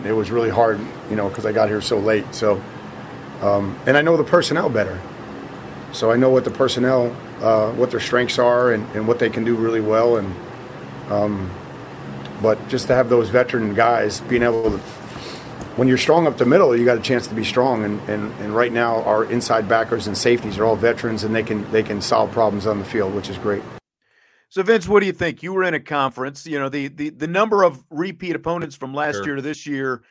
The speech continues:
Speaker 2: it's, it's almost half the schedule. It's five,
Speaker 3: Sure.
Speaker 2: you know, five out
Speaker 3: Sure.
Speaker 2: of seven. So not quite half, but, but almost there. You know, you were in a conference.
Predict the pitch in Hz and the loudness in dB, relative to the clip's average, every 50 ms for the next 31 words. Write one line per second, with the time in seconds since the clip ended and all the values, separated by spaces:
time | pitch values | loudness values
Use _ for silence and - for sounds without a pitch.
0 | _ _ _ _ _ - 240 233 - - - 330 381 - _ _ - 285 254 - | _ _ _ _ _ -2 -2 -2 -4 -8 -16 -18 -18 -18 _ _ -8 -4 2 4
1 | 269 254 233 214 190 165 - - 160 147 135 - - 110 - - - 117 104 87 | 6 6 6 4 2 0 0 0 0 0 0 -2 -6 -14 -12 -8 -6 -6 -4 -4
2 | 95 120 139 - 123 117 - - - 160 147 117 107 101 117 160 131 104 113 127 | -6 -8 -8 -8 -10 -10 -12 -6 0 2 4 4 4 2 0 -2 -4 -4 -6 -8
3 | 120 117 - - 135 139 139 131 131 131 120 113 92 - - 123 104 98 110 113 | -10 -10 -6 -2 -2 -2 0 0 -2 -2 -2 -4 -8 -8 -6 -4 -4 -4 -4 -8
4 | 117 - 127 117 113 120 _ - 143 139 139 - - 143 139 131 127 - _ _ | -10 -10 -12 -12 -12 -14 _ -10 -8 -8 -8 -6 -4 -2 -2 -2 -2 -4 _ _
5 | _ _ _ _ - 101 92 92 117 - - 117 104 - _ _ _ - 113 104 | _ _ _ _ -12 -10 -8 -8 -10 -10 -10 -10 -10 -12 _ _ _ -10 -10 -10
6 | - _ _ _ _ - 135 127 120 123 113 107 - - 120 135 143 143 127 123 | -12 _ _ _ _ -8 -6 -6 -6 -6 -8 -10 -10 -10 -8 -4 -4 -2 -2 -4
7 | 123 _ _ _ _ _ _ - 208 165 139 139 156 165 180 175 175 170 - 175 | -4 _ _ _ _ _ _ -12 -8 -6 -2 0 0 0 0 0 -2 -2 0 2
8 | 165 170 170 170 185 180 165 170 - - - - | 2 2 2 0 -4 -8 -8 -8 -14 -18 -20 -20